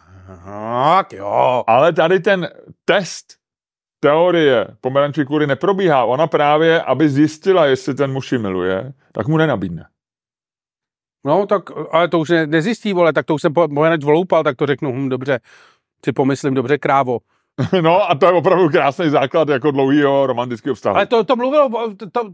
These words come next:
Speaker 1: bylo o ženskej.
Speaker 2: No dobře, ale tak ono zase se k ní pak chovat vulgárně, nepříjemně a je to
Speaker 1: Ne,
Speaker 2: prý-,
Speaker 1: pak
Speaker 2: to je dobrý test, Ludku.
Speaker 1: Není.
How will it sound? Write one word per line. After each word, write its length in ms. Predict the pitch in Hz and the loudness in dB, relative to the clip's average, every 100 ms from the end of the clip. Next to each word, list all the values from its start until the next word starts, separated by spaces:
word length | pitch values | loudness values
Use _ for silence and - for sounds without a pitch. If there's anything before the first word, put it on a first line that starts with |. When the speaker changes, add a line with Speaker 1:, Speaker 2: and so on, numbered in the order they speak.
| 175 | -6
Speaker 1:
bylo 200 | 220 269 | 0 0
o 120 | 247 | 0
ženskej. 580 | 330 359 - 277 214 170 | -6 -10 -6 -4 -4 -4
Speaker 2:
No 120 | 147 | -2
dobře, 280 | 185 226 226 | 0 0 2
ale 260 | 262 226 208 | 2 4 2
tak 160 | 202 | 2
ono 200 | 185 214 | 0 -2
zase 380 | 175 175 165 175 | -4 -2 0 0
se 140 | 175 185 | -2 -4
k 60 | |
ní 160 | 190 185 | -6 -6
pak 140 | 196 | -4
chovat 220 | - 190 | 0 0
vulgárně, 580 | 147 156 180 180 180 180 | 0 0 2 2 0 -4
nepříjemně 640 | 170 151 185 185 175 175 | -6 -4 -2 -2 -2 -2
a 240 | 175 160 147 | 0 0 0
je 120 | 143 | -2
to 100 | 175 | -2
Speaker 1:
Ne, 80 | 226 254 302 311 311 | 0 0 0 0 -2
Speaker 2:
prý-, 60 | |
Speaker 1:
pak 100 | 294 | -2
Speaker 2:
to 100 | 208 | 2
je 120 | 196 196 | 2 2
dobrý 380 | 175 185 214 202 | 0 0 0 2
test, 280 | 226 240 | 0 0
Ludku. 380 | 156 131 - 95 - | -4 -8 -12 -12 -8
Speaker 1:
Není. 440 | 147 170 143 131 | -4 -4 -6 -10